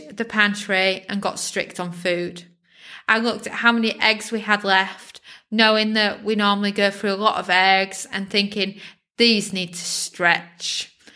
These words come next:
They need to stretch really, really far to be able to last.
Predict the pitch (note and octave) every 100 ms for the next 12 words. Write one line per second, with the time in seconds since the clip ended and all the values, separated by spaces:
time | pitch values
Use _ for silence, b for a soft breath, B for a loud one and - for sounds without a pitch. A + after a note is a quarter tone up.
0 | b b G3+ G#3 G3+ G3+ G3+ - A3 G3
1 | - - - G3+ F#3+ G3 G3+ G3+ A3+ A3+
2 | G#3 G3+ F#3+ F#3+ F#3+ - F#3 F3+ F#3 E3+
3 | F3 F#3+ F#3+ F#3 F3+ F#3+ F3+ E3+ D#3+ -
4 | - -